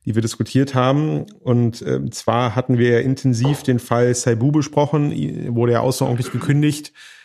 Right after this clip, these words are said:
Aus welchem Grund sozusagen, das war ja das streitig, ob es der Grund war, weil er an, äh, ohne Maske an einer Demonstration in Berlin teilgenommen hat oder weil er eine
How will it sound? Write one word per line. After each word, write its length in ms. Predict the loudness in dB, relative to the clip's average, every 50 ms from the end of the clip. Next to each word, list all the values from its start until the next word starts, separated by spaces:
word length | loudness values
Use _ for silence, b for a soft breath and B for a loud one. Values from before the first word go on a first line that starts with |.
| B B B _ _ _ _
Aus 480 | -2 -2 -2 -2 -2 -6 -8 -10 -2 0
welchem 360 | 2 2 2 0 0 0 0
Grund 320 | 2 2 2 2 2 0 0
sozusagen, 380 | -2 0 0 0 0 0 0 0
das 240 | 0 -2 0 -2
war 80 | 0 0
ja 80 | 0 0
das 100 | -2 -4
streitig, 680 | -2 0 0 0 2 0 0 -2 -2 -2 -4 -6 -8 -8
ob 100 | -6 -6
es 120 | -4 -2
der 120 | -2 -2
Grund 240 | 0 0 0 0 0
war, 160 | 0 0 0
weil 160 | 0 0 0 0
er 280 | 0 0 0 0 0
an, 340 | -2 -2 0 0 -2 -2 -4
äh, 240 | -2 -2 -2 0 0
ohne 220 | 0 0 0 0 2
Maske 600 | 0 0 -2 -4 -2 0 0 2 2 0 -2 -2
an 180 | -4 -4 -4 -2
einer 220 | -2 -2 -2 0
Demonstration 600 | 0 0 -2 -2 -2 -2 -4 -4 -2 -2 -2 0
in 60 | 0 0
Berlin 240 | 0 0 0 -2
teilgenommen 640 | -2 0 0 0 2 2 0 0 0 0 0 0 0
hat 300 | 0 0 0 -2 -4 -4
oder 320 | -2 0 0 2 2 0 0
weil 200 | 0 0 0 -2
er 380 | 0 0 0 0 0 -2 -4 b b b b b b b b b b b b _ _ _
eine 520 | -4 -2 0 2 2 2 0 0 -2 -2